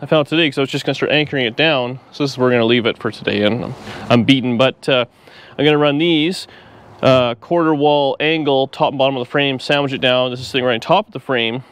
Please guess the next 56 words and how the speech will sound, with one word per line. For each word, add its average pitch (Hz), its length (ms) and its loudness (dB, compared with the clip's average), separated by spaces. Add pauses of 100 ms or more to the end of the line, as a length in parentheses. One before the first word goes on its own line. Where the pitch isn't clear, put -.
The 120 80 -8
problem 220 380 0
is 127 160 -6
right 151 240 -2
at - 120 -6
the 131 80 0
middle 180 280 0
of 165 60 -2
the 147 60 2
wheel 185 240 2
wells, 113 400 -2 (420)
the 131 80 -8
frame 151 300 2
goes 131 240 0
just - 260 -4
a 302 80 2
little 196 300 2
bit 151 180 0
wider. 180 560 -2 (320)
So 151 480 2
the 143 80 -4
three-by-three 156 720 -2
becomes 135 640 -2 (380)
half 165 340 -2
on 160 140 -4
the 135 60 -6
frame 143 220 -4
and 131 100 -6
half 131 220 -2
not. 135 300 -2
So 135 100 -2
I 127 60 2
did 143 140 0
weld 135 340 0
on 123 380 -2 (420)
some - 300 -4
angle, 139 440 0 (560)
which 202 180 2
maybe 208 220 4
isn't 180 200 0
exactly 147 540 0
perfect. 170 460 -2
I 143 40 -4
can 131 60 -2
always 139 220 2
brace 139 360 2
it 147 60 -2
if 139 140 -6
I 123 80 2
need. 135 320 0
And 127 160 2
then 139 80 4
at 120 80 -4
the 127 80 -4
very 143 180 2
front, 156 560 -2